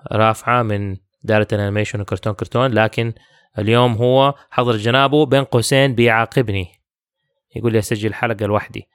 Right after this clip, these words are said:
بس حاب أقول لك يا عبد الله، هذا مو عقاب، أنا مبسوط إني أنا بسجل لوحدي لأنه الفكة منك. <laughs>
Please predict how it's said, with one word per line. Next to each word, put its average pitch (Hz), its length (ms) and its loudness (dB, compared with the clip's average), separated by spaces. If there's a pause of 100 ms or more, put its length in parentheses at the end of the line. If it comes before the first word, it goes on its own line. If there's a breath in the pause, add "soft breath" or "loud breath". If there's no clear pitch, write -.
(340)
بس - 180 -2
حاب 139 280 -2
أقول 135 200 2
لك 120 140 -2
يا 117 40 4
عبد 110 180 -2
الله، 135 220 4
هذا 160 120 2
مو 175 120 2
عقاب، 131 400 0 (120)
أنا 160 160 2
مبسوط 185 580 2
إني 151 160 4
أنا 147 80 2
بسجل 131 420 0
لوحدي 139 360 0
لأنه 160 300 2
الفكة 208 340 0
منك. 170 460 0 (180)
<laughs> 247 280 2